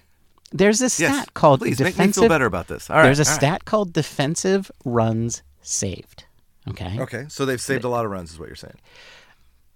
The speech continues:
Speaker 1: Well, <sighs> look, I didn't say they were good.
Speaker 2: <laughs> Oh, okay. Okay.
Speaker 1: Okay? It's more like, it's more like they haven't given up that many runs.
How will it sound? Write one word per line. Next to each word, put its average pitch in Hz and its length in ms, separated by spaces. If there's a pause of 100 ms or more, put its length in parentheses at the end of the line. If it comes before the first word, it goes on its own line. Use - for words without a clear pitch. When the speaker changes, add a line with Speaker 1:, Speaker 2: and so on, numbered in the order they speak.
(180)
Speaker 1:
Well, 302 220 (380)
<sighs> - 540
look, - 320 (360)
I 127 80
didn't 175 200
say 214 220
they 185 140
were 143 140
good. 110 420 (240)
Speaker 2:
<laughs> - 80 (280)
Oh, 151 520
okay. 143 320 (120)
Okay. 147 120 (260)
Speaker 1:
Okay? - 80 (240)
It's - 160
more 359 240
like, 269 320
it's - 160
more 254 220
like 233 320
they 180 120
haven't 185 480
given 156 300
up 135 220 (320)
that 135 400
many 107 280
runs. - 520